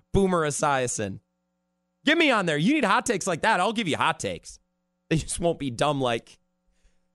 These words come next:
multi-million dollar head coaches infecting their kids with a nasty disease.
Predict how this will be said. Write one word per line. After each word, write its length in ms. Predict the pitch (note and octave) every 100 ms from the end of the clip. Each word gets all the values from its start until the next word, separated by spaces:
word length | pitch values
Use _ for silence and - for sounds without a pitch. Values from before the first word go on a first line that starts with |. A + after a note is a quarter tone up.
| _
multi-million 760 | D#3 F#3+ G3 F3+ E3 F3 E3+ E3
dollar 340 | D#3 D#3 C#3+
head 200 | D3 C3+
coaches 400 | - D3 C#3 A2
infecting 640 | - A#2 - D#3 - C3+
their 120 | B2 A2+
kids 340 | - B2+ G#2+
with 320 | A2+ G#2 - _
a 60 | A#2
nasty 460 | A2+ A#2 A2+ A#2
disease. 540 | G2 F#2+ G2+ F2+ F2